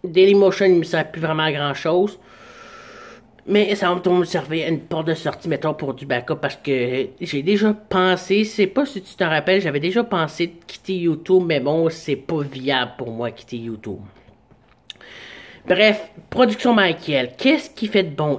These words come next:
Il héberge, il fait des sites internet, il fait aussi de la, du montage vidéo. Ça, peut-être qu'il pourrait m'aider à faire une banderole YouTube, enfin m'aider à quelqu'un à faire ça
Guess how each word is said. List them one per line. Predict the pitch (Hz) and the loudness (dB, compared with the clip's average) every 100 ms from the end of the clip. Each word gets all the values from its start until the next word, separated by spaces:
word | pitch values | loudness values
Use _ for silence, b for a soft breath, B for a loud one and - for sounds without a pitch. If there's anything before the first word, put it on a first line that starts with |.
| - | -4
Il | 147 165 | 2 2
héberge, | 165 180 185 226 220 214 | 4 4 4 2 0 -6
il | 165 | -6
fait | 160 160 | -4 -4
des | 147 | -4
sites | 170 165 | -6 -4
internet, | 165 156 151 175 208 208 - | -4 -4 0 0 0 -2 -8
il | 147 | -8
fait | - | -6
aussi | 170 165 185 | -8 -8 -4
de | |
la, | 170 147 139 143 | -2 0 -2 -6
du | 139 | -2
montage | 160 175 185 185 160 | 0 0 2 0 0
vidéo. | 143 139 135 - | -2 -2 -2 -6
Ça, | - 254 359 | -2 0 2
peut-être | 277 220 220 214 208 | 0 0 4 4 2
qu'il | - | -6
pourrait | - 185 | -4 0
m'aider | 175 170 175 | 2 2 2
à | 180 | 2
faire | 170 165 | 0 0
une | 160 | 0
banderole | 147 160 147 147 160 | 0 0 0 0 0
YouTube, | 151 147 - 170 170 | 0 -2 0 -2 0
enfin | 160 175 165 - - 180 196 196 | 0 2 0 -6 0 4 8 8
m'aider | 190 165 160 | 6 4 4
à | 185 175 | 4 2
quelqu'un | 165 165 139 185 | 0 -2 2 2
à | 190 | 2
faire | 170 151 | 0 0
ça | - 196 196 | 0 4 4